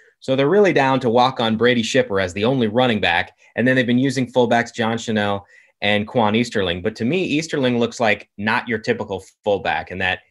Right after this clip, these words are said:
he can do a lot of different things. He's very versatile. He could catch some passes out of the backfield, which he did. He looked very comfortable as a running back. He broke off a long run, went for twenty plus yards, burst up the hole, broke out to,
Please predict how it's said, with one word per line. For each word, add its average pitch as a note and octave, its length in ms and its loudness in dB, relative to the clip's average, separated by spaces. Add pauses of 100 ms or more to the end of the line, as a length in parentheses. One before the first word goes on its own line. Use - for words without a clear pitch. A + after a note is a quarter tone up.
(200)
he F3+ 100 -4
can B3+ 120 0
do A3 100 4
a G3+ 40 4
lot E3 180 4
of C#3+ 60 0
different C3+ 180 -2
things. A2 180 -2
He's E2+ 120 -10
very B2+ 240 2
versatile. A#2 400 0
He A2 80 -6
could - 160 -18
catch B2+ 220 -2
some C3 120 -10
passes B2 340 -4
out A2+ 120 2
of A2+ 60 -2
the G#2+ 40 -4
backfield, G#2+ 420 -2
which F#2+ 200 -6
he F2+ 100 -10
did. A2 260 2
He F#2+ 100 -4
looked E2+ 200 -8
very B2 240 0
comfortable A#2 480 -4
as G2 100 -4
a F#2+ 60 -10
running G2+ 260 -4
back. G2+ 220 -2
He G#2 80 -10
broke A2+ 260 -2
off B2 140 -2
a A2+ 60 -4
long G#2+ 320 -2
run, G2+ 260 -4
went G2 160 -8
for F#2+ 80 -16
twenty G#2+ 280 -6
plus A2+ 280 -6
yards, G2 400 -2 (480)
burst A2+ 280 -2
up A#2+ 140 -2
the G#2 80 -2
hole, A2 260 2
broke G#2 320 -2
out A2 240 0
to, G2+ 260 -4